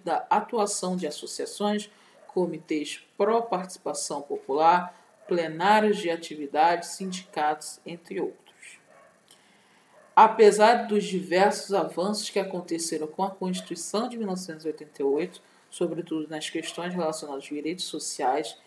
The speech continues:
ela também manteve entraves na nossa sociedade. Lembrando que, assim,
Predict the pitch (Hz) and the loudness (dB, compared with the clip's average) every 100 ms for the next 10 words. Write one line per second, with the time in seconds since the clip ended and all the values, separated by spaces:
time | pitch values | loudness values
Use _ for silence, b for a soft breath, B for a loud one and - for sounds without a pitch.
0 | b b b 180 196 202 208 190 185 185 | b b b 0 4 4 4 -2 0 -2
1 | 185 170 170 156 - _ _ _ - - | -2 -2 -2 -6 -12 _ _ _ -18 -8
2 | 208 220 - 190 196 196 196 196 196 170 | -6 -4 -2 4 6 4 2 -4 -4 -4
3 | 180 180 - 175 208 196 165 - - - | -4 -6 -6 -4 -2 2 2 0 -6 -10
4 | 208 208 175 185 196 - 196 - 165 127 | -6 -4 -4 -4 -6 -4 -6 -6 -10 -12